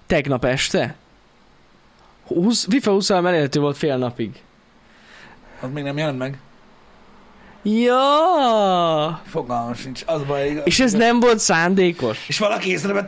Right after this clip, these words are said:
Speaker 2: hogy nem a huszonkettő?
Speaker 1: És egy fél napig kint volt, és nem volt szándékos.
Speaker 2: Én, eh, fog-, nem, nem tudom. Ez a botrány?
Speaker 1: Ja, ezek szerint igen.
Speaker 2: Hát ez botrány, bazd meg.
Speaker 1: Ez botrány.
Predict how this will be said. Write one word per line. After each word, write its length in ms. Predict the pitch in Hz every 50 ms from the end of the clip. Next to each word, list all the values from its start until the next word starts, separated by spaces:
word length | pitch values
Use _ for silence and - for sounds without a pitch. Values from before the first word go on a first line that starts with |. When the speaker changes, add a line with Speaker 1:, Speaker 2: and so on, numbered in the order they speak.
| 208
Speaker 2:
hogy 40 | 185
nem 120 | 165 170 180
a 40 |
huszonkettő? 720 | 185 170 151 - 170 165 175 175 180 151 - - 131 120 - -
Speaker 1:
És 120 | - 175 202
egy 80 | 208
fél 320 | - - - 247 233 233 226
napig 360 | 220 214 214 - 214 208 170
kint 300 | - - 196 185 175 - -
volt, 360 | - 143 127 113 117 - - -
és 120 | - 143 -
nem 180 | 202 202 196
volt 180 | 185 165 156 156
szándékos. 760 | - 165 139 131 127 113 110 104 104 110 107 - - - - _ _ _ _ _ _ _ _ - -
Speaker 2:
Én, 120 | 208 214 214 220
eh, 60 | - - - 220 - -
fog-, 280 | - - - 262 262 - - 147 160 208
nem, 160 | 214 208 214
nem 180 | 233 214 196 160
tudom. 260 | - 151 117 - - -
Ez 160 | 180 196 202
a 60 | 214
botrány? 460 | 165 151 135 - 170 175 165 135 120 - - - _ _ - - - - - - - - -
Speaker 1:
Ja, 240 | 120 139 156 156
ezek 240 | 117 156 170 165 165
szerint 220 | - - 180 175 170
igen. 280 | 139 117 113 120 143 -
Speaker 2:
Hát 100 | - 147
ez 80 | 151 143
botrány, 420 | 139 147 120 - - 104 101 110 107
bazd 200 | 110 113 104 98 -
meg. 100 | 254 190
Speaker 1:
Ez 60 | 185
botrány. 480 | 254 - - 262 - 277 - - -